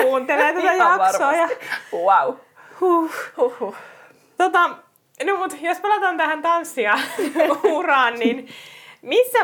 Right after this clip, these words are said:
Speaker 1: miten siis kaikki sit loppujen lopuksi alkoi?
Speaker 2: No, kaikki alkoi sit loppujen lopuksi silleen, että et, et mä olin tanssinut palettia ensiksi jonkun kaksikymmentä vuotta. Lähdin opiskelemaan niinku fiksuna liikkona liiketaloutta, tradenomiksi. Yritin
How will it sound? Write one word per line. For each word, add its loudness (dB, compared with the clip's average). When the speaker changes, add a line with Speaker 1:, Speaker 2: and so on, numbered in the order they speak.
Speaker 1:
miten -2
siis -2
kaikki -2
sit -4
loppujen 0
lopuksi -6
alkoi? -2
Speaker 2:
No, 2
kaikki -4
alkoi -2
sit -8
loppujen -2
lopuksi -6
silleen, -4
että -4
et, -4
et -10
mä -6
olin -6
tanssinut -8
palettia -4
ensiksi -10
jonkun -10
kaksikymmentä -8
vuotta. -6
Lähdin -2
opiskelemaan -2
niinku -6
fiksuna -6
liikkona -8
liiketaloutta, -6
tradenomiksi. -6
Yritin -6